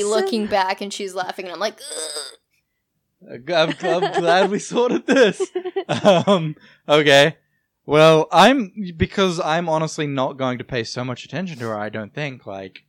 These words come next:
Speaker 1: I
Speaker 3: um,
Speaker 1: mean, you probably would have been stumbled
Speaker 3: Yeah,
Speaker 1: a bit.
Speaker 3: um,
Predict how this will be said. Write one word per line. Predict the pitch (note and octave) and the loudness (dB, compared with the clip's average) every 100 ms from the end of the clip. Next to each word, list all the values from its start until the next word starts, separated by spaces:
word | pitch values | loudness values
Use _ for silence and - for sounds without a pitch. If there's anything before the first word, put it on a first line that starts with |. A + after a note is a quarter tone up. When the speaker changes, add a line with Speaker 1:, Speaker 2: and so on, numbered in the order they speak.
| _ _ _ _ _ _ _ | _ _ _ _ _ _ _
Speaker 1:
I | - C4 | -8 -4
Speaker 3:
um, | |
Speaker 1:
mean, | C#4 C4+ | -4 -4
you | C4+ | -8
probably | - D4 C4+ B3+ | -4 0 0 0
would | C4 | -2
have | B3+ | -4
been | A#3+ A#3+ A#3+ | -4 -6 -8
stumbled | - - C4 B3+ B3+ A#3+ A#3 A3 - - | -14 -6 -4 -4 -4 -4 -4 -6 -14 -8
Speaker 3:
Yeah, | F#3 F#3 D3 B2 B2 - | 2 4 4 2 -4 -6
Speaker 1:
a | |
bit. | E3+ E3+ E3+ | 2 4 4
Speaker 3:
um, | E3 D#3+ | 2 -4